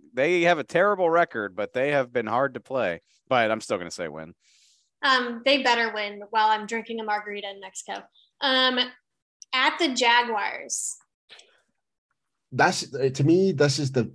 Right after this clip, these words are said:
Speaker 3: really qu-, big question mark, 'cause you just don't know what, I think with Trevor Lawrence, he's one of those players where right now, well, the Jags in particular,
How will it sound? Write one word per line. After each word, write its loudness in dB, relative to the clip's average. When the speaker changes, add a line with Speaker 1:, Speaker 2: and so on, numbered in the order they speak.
Speaker 3:
really 2
qu-, -8
big -4
question -2
mark, -2
'cause 0
you 0
just 0
don't 0
know 2
what, 0
I -2
think -2
with 2
Trevor 0
Lawrence, 0
he's 0
one 0
of -4
those -2
players 0
where 0
right -4
now, 0
well, 0
the -10
Jags 0
in -14
particular, -2